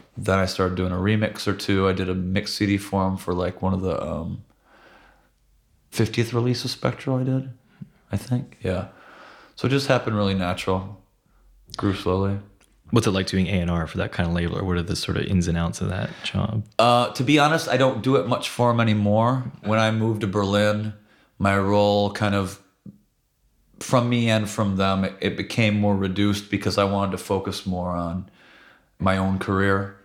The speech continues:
Speaker 1: me as a producer more, and my own D J career. But working with them was really nice. We, the A and R is, is a tough job, asking people for things, sometimes getting things back that you don't like. That's the hardest part about A and R, you know,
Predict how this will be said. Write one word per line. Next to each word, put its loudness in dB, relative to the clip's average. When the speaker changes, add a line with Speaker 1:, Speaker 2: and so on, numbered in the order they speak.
Speaker 1:
me 2
as 0
a -4
producer -2
more, -2
and -6
my 0
own 0
D 0
J 0
career. -2
But 4
working 0
with 0
them 2
was 0
really 2
nice. 2
We, 0
the 0
A 4
and 2
R 2
is, -4
is 0
a 0
tough 0
job, 2
asking 0
people -2
for -4
things, -2
sometimes 0
getting 0
things -2
back -2
that -4
you -2
don't 0
like. 2
That's 0
the 0
hardest -2
part -2
about -6
A -2
and -2
R, -4
you -4
know, -4